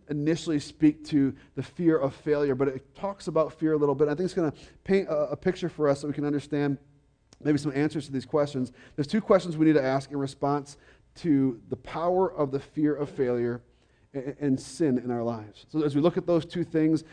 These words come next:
and, and what role they play in our lives and which one we're allowing to really,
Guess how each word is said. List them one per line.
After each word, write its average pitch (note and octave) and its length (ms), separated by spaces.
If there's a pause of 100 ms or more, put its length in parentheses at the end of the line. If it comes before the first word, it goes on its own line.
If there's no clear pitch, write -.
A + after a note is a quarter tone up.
and, C#3 300
and C3+ 180
what C#3+ 160
role D3+ 300
they D3+ 140
play D3+ 300
in C#3+ 80
our D3 100
lives C#3 300
and C3 80
which D3+ 200
one D3+ 100
we're C#3+ 220
allowing C3+ 500
to C#3+ 120
really, C#3 240